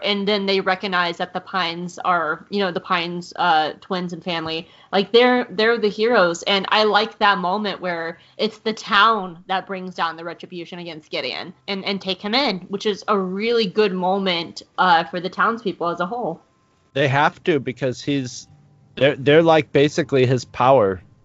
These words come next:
Speaker 2: his ability to sucker the town.
Speaker 1: Mm-hmm.
Speaker 2: Without the tur-,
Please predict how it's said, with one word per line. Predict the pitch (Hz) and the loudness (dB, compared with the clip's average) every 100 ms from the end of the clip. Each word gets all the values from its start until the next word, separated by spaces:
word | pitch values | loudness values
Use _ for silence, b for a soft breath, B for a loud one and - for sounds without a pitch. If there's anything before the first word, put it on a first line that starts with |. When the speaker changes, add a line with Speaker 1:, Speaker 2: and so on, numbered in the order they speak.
| _ - | _ -6
Speaker 2:
his | 110 95 - - - _ - | -6 -6 -14 -16 -20 _ -4
ability | 113 127 120 120 110 | 4 8 8 6 2
to | 107 | 0
sucker | - 117 127 | 2 0 0
the | 110 110 | -4 -2
town. | 127 117 113 98 95 _ _ _ _ _ - | 0 2 2 0 -6 _ _ _ _ _ -8
Speaker 1:
Mm-hmm. | 208 196 170 175 _ - | -4 -4 -6 -10 _ -10
Speaker 2:
Without | 113 135 139 | 0 0 0
the | 135 | -4
tur-, | - 147 | -2 -2